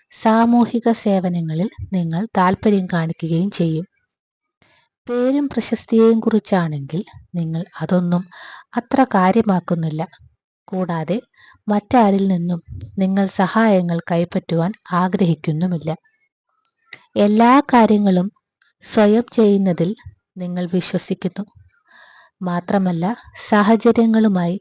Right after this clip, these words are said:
എങ്ങനെ പൊരുത്തപ്പെടണമെന്ന് നിങ്ങൾക്ക് അറിയില്ല.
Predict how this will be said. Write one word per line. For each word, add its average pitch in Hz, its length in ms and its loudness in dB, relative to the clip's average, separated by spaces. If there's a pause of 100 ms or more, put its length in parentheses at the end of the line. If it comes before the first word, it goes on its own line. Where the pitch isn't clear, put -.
(440)
എങ്ങനെ 226 440 2
പൊരുത്തപ്പെടണമെന്ന് 180 1120 -2 (460)
നിങ്ങൾക്ക് 175 460 -10 (100)
അറിയില്ല. 175 440 0